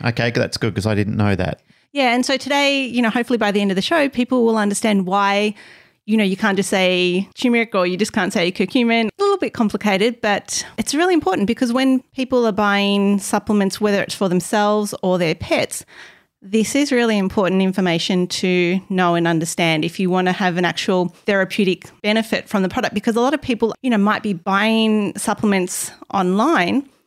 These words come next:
Speaker 2: and they're not getting the results. And it's, it's
Speaker 1: And then
Speaker 2: be-
Speaker 1: they think it doesn't work.
Speaker 2: Yeah, and then they give up on turmeric, curcumin supplements altogether.
Speaker 1: Right.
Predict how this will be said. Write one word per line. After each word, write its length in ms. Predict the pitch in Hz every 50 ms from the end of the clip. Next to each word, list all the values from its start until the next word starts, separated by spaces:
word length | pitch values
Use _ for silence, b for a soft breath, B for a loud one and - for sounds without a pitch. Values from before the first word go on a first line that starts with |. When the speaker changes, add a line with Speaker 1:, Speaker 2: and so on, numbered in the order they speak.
| b b b b _ -
Speaker 2:
and 140 | 233 233 226
they're 80 | 226
not 260 | 226 240 208 160 208
getting 280 | - 220 208 214 220 214
the 80 | 202 180
results. 500 | 185 175 170 208 254 277 196 185 202 -
And 140 | 240 220
it's, 240 | 220 - - - -
it's 80 | - - _ _ -
Speaker 1:
And 100 | 254 127
then 140 | 135 131
Speaker 2:
be- 60 | 127 120
Speaker 1:
they 40 | 117
think 160 | - 127 107
it 80 | 107 92
doesn't 280 | 117 107 92 95 92
work. 280 | 95 95 90 92 - B B B B B
Speaker 2:
Yeah, 160 | - 349 311
and 80 | 247 262
then 80 | 294 285
they 100 | 277 262
give 180 | 220 254 233
up 140 | 233 226 226
on 320 | 226 214 214 214 202 165 190 -
turmeric, 400 | - - 247 233 226 208 - -
curcumin 460 | - - 202 - - 240 226 214 214 208
supplements 400 | - - 208 - 220 202 202 202
altogether. 600 | 214 208 190 - - 208 240 262 233 196 208 214
Speaker 1:
Right. 300 | 208 113 110 104 101 208